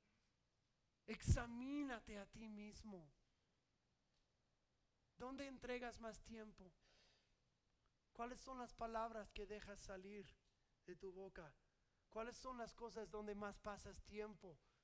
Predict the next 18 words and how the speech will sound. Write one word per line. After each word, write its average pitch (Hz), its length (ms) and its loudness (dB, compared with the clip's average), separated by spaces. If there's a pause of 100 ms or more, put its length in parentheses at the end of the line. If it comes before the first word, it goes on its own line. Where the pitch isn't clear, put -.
(100)
mirando? 190 600 -2 (480)
¿Son 180 200 -10
cosas 180 340 -8
pecadoras, 170 760 -6
cosas 175 400 -8
indivi-, 180 640 -4
indebidas? 175 840 -4 (760)
¿O 196 140 -2
cosas 254 360 -6
que 240 120 -2
nada 226 280 0
más 247 200 -2 (120)
desperdician 226 1080 -2
tiempo? 269 640 -8 (1500)
Ima-, 277 300 4
imagínate 285 600 2
esas 269 200 -4
mismas 269 400 0